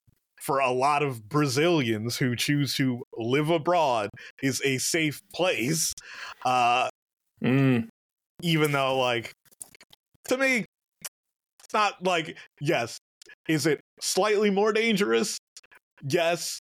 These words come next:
Speaker 1: Is it a place where it's like, "Oh, we shouldn't have an F one race there"? No. <laughs>
Speaker 2: No, uh, I've, I've, I've never, I've never thought that.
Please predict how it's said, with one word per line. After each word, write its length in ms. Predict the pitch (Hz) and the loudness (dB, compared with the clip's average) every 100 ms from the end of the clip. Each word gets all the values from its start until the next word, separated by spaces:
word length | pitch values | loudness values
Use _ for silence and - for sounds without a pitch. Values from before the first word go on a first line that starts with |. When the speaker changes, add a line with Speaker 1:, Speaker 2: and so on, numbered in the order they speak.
| - | -2
Speaker 1:
Is 180 | 165 156 | 0 2
it 100 | 180 | 2
a 80 | 156 | 0
place 380 | - 180 180 | -2 0 0
where 120 | 165 156 | 2 2
it's 100 | 147 | 2
like, 180 | 165 147 | 0 2
"Oh, 260 | 175 151 120 | 2 2 2
we 120 | 160 | 0
shouldn't 240 | 160 170 | 0 0
have 100 | 147 | 2
an 80 | 139 | 2
F 160 | 143 151 | 2 2
one 160 | 170 165 | 2 2
race 220 | 127 117 | 0 0
there"? 160 | 110 107 | -2 -2
No. 500 | 131 165 170 180 277 | -2 0 2 2 2
<laughs> 60 | 214 - - - - - | -2 -4 -6 -10 -8 0
Speaker 2:
No, 500 | 127 123 131 139 147 139 160 | 2 4 2 2 -2 -6 -4
uh, 360 | 160 151 156 151 | 0 2 2 0
I've, 140 | 143 | 0
I've, 180 | 147 143 | -2 0
I've 160 | 143 | 0
never, 200 | 147 160 | 0 0
I've 180 | 139 139 | 0 0
never 160 | 156 147 | 0 0
thought 300 | 135 151 113 | 0 0 2
that. 180 | 147 | 0